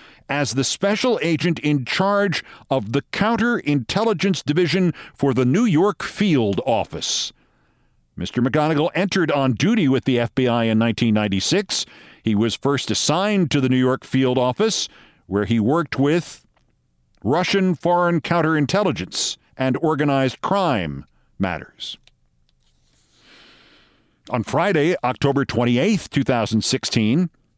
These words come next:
so twenty-four days after McGonigal was appointed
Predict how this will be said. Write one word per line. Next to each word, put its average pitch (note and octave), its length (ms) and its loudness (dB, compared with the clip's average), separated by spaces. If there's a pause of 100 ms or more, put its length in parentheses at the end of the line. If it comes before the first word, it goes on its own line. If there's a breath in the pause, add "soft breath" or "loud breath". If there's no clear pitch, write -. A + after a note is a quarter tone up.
(280)
so A#2+ 440 0
twenty-four D3+ 640 0
days B2+ 320 2
after B2 280 0
McGonigal A#2 500 2
was G#2+ 160 2
appointed C#3 480 0